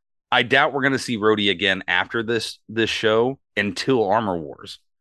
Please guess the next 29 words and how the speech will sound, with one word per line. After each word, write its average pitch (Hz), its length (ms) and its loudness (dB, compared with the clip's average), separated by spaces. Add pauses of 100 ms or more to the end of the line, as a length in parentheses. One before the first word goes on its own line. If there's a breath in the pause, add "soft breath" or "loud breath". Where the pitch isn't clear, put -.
(720)
And 110 120 0
so 120 160 4
we 110 220 4
have 127 300 2
to 123 80 2
figure 117 280 4
out 110 140 2
what 101 140 0
happened. 92 420 -2
They 87 80 -4
can't 104 300 -6
just, 104 340 0 (260 soft breath)
because 120 280 2
Armor 143 260 4
Wars 131 260 2
isn't 117 200 -2
gonna 107 160 0
start 117 320 2
with 98 100 -2
him, 101 220 -2
like, 95 180 0
waking 98 500 -2
up 95 200 0
out 90 100 2
of 90 80 -2
one 92 140 -2
of 90 40 -2
those 90 200 0
pods, 80 560 0